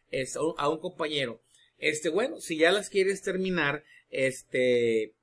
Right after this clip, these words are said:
adelante, ¿verdad? Eh, eh, termínalas hoy mismo. Y luego me salió algo bien curioso, muchachos, pongan el nombre con apellido.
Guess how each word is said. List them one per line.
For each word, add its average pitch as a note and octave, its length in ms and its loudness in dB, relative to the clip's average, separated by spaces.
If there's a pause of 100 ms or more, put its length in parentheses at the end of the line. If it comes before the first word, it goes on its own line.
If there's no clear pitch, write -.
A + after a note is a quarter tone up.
adelante, C#3 640 2
¿verdad? C#3 480 2
Eh, A2 520 -2 (360)
eh, G#2+ 220 -12
termínalas E3+ 680 -2
hoy F3 100 2
mismo. F#3+ 600 -4 (520)
Y F3 120 0
luego G#3+ 300 8
me A3+ 120 2
salió F3+ 320 6
algo G#3 200 6
bien G3 200 0
curioso, G#3 520 2
muchachos, F3 500 -4
pongan F#3 320 -2
el D#3 180 0
nombre F3 520 0 (380)
con C#3 220 2
apellido. D3 720 0